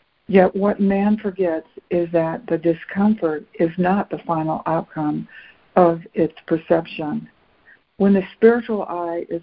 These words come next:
permitted to look upon the defilement of the altar, it also looks immediately towards the atonement. Sixty-eight. Nothing the spiritual eye perceives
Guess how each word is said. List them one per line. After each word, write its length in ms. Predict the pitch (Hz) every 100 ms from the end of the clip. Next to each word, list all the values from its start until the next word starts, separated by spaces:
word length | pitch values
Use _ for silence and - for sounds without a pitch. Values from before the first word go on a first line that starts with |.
| -
permitted 460 | 185 180 196 196 196
to 100 | 170
look 320 | 170 190 190
upon 400 | 170 190 185 185
the 120 | 160
defilement 840 | - 165 - 185 196 175 165 156 -
of 140 | 165 160
the 140 | 170
altar, 600 | - 180 185 160 151 170 _ _ _ _ _ _ _ _ _
it 140 | 196 190
also 420 | 190 214 226 190
looks 280 | 170 165 -
immediately 920 | 185 185 196 202 180 160 160 147 147 -
towards 340 | - 175 160 160
the 280 | 165 147 185 - _ -
atonement. 640 | 156 - 156 - - - - - _ _ _ _ _ _ _ _ _ - -
Sixty-eight. 600 | 202 - 175 160 156 - _ _ _ _ _ _ _ _ _ _ _
Nothing 560 | 208 208 240 247 247 254 -
the 100 | 196 -
spiritual 500 | 208 196 196 190 185
eye 240 | 170 170 170
perceives 720 | - 180 - 185 160 156 190